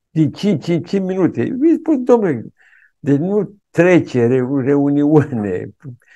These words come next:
Vă spun așa, cu simpatie. Nu știu, in-, ieșire publică, domnul Ciolacu, domnule, la anul nu vom mări taxele și impozitele. Bun, nu voi, ai zis odată, a doua oară când te întrebi, dar am zis. <laughs> Nu știu, adică,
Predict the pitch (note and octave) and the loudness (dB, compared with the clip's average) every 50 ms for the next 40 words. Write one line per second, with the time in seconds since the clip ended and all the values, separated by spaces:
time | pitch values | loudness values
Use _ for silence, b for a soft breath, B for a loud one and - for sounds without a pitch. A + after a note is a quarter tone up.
0 | b b b - E4+ D#4+ D4+ - - D#3 C3 C3 A#2+ B2 - A#2+ G#2 G2 - - | b b b -6 -4 -4 -4 -2 0 2 2 2 2 2 2 0 0 0 -2 -6
1 | B2+ A2+ - - C3+ B2 G2+ - A2 A#2 A2+ - - A2 G2 F2+ b b b b | -8 -6 -4 -4 -6 -4 -2 0 0 0 0 -2 -2 -2 -2 -2 b b b b
2 | b b b b b b b _ _ _ _ - F#3 F#3+ G#3 F#3 C#3+ - - G#2 | b b b b b b b _ _ _ _ -8 -2 0 2 2 0 0 -6 -10
3 | G#2 - C#3+ D3 C#3 - - C3+ C3 D3 D#3+ D#3+ - - - A3 G3+ F3 C#3+ A2+ | -8 -6 -6 -6 -6 -8 -8 -4 0 4 4 4 4 2 -2 0 2 4 2 2
4 | - - F3+ A3 G3+ F3+ G3 F3+ - - - D#3+ F3+ F3+ F3+ F3 D#3+ C#3+ - - | 2 0 -4 -4 -2 -4 -6 -4 -4 -4 -2 -2 -2 -2 -2 -2 -4 -2 0 0
5 | E3+ F3 F3 F3 E3+ D#3+ D3 B2 C#3+ F3+ F#3 F3+ E3 D3+ D3 C#3+ D3+ E3 F3+ E3+ | 0 0 0 -2 -2 -2 -2 0 -2 -2 0 0 2 4 4 4 4 2 2 0
6 | D#3+ D#3+ D#3+ E3+ D3+ D3 D#3+ D#3+ D3 C#3+ C#3+ D3+ D#3+ D#3+ - - D#3+ D#3+ C#3+ - | 0 0 0 0 0 0 0 0 2 2 2 2 2 2 2 0 0 0 0 -2
7 | E3 D#3 D#3 D#3 C#3+ D3 - D#3 D3+ D3 C3+ - C#3+ C3+ A2+ - - G#2 F2 - | -2 -2 -2 -2 -2 -2 -4 -4 -4 -4 -2 0 0 0 0 0 -4 -10 -12 -12
8 | - - _ _ _ _ _ _ _ _ _ _ _ _ _ _ _ - G4 G4 | -12 -16 _ _ _ _ _ _ _ _ _ _ _ _ _ _ _ 0 2 2
9 | D#4+ B3+ A3 A#3 B3 - E4+ D4 C#4+ D#4 D#4 C#4 F3 D#3+ D3 B2+ A#2+ G#3+ A3+ - | 2 0 -2 -4 -2 0 0 0 2 2 2 4 6 6 6 4 4 2 2 4
10 | - D#3 C#3 B2 G2+ D3+ F3 G#3 A#3 A3+ - G#3 F3+ D#3+ C#3+ C3 B2+ B2 - F#3 | 4 4 4 4 4 4 6 6 6 4 4 2 2 2 2 0 0 0 0 2
11 | G3 F#3 E3+ D#3+ C3+ D3 C#3+ B2+ G#2+ - A#2+ A2 - A2 A2 G#2+ A2 C#3+ D3 C#3 | 4 4 4 6 6 4 4 2 0 -4 -6 -6 -6 -4 -6 -4 -4 -6 -6 -6
12 | D#3+ F3 F3+ F#3+ G#3+ G3+ F#3 F3+ E3 E3 G3 F#3 - - - - - _ _ _ | -6 -8 -6 -4 -2 -2 0 0 2 2 2 2 0 -2 -8 -20 -20 _ _ _
13 | _ _ _ _ _ _ _ _ _ - - - _ _ _ _ _ _ _ _ | _ _ _ _ _ _ _ _ _ -20 -20 -20 _ _ _ _ _ _ _ _
14 | _ _ _ _ _ _ - - A2+ - - - F3 D#3 E3 F#3+ F#3 - - - | _ _ _ _ _ _ -8 -8 -8 -8 -8 -10 -8 -2 2 4 4 4 2 -2
15 | - - F#2+ G#2+ A2+ A#2 A2+ - - A#2 - | -12 -14 -10 -8 -8 -8 -8 -8 -8 -10 -10